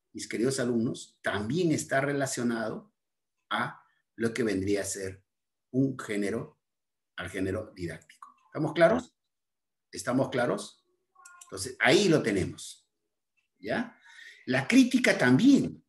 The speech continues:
La crítica también. Y el aforismo. Entonces, todo ello pertenece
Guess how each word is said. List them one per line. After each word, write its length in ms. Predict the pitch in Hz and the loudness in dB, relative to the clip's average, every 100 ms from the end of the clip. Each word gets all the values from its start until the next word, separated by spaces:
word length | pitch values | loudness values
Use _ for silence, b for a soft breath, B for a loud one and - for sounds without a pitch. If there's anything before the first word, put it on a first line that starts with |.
| _ _ _ _ | _ _ _ _
La 240 | 110 107 107 | -2 -2 2
crítica 500 | 165 165 165 165 131 | 0 2 2 2 2
también. 580 | 98 123 156 - - _ _ _ _ _ _ _ _ _ _ _ _ _ _ _ _ _ _ - | 2 4 4 2 -4 _ _ _ _ _ _ _ _ _ _ _ _ _ _ _ _ _ _ 0
Y 240 | 117 123 | 4 4
el 140 | 127 | 4
aforismo. 600 | 107 95 90 80 - - _ - - _ _ _ _ _ _ _ _ | 2 0 -2 -2 -4 -12 _ -20 -20 _ _ _ _ _ _ _ _
Entonces, 460 | - 104 127 120 _ _ _ _ _ | -16 -6 -6 -6 _ _ _ _ _
todo 260 | 233 262 233 | 2 6 6
ello 320 | 214 202 196 | 6 4 2
pertenece 800 | 151 123 120 123 131 - 123 - | 2 0 2 4 4 2 -2 -4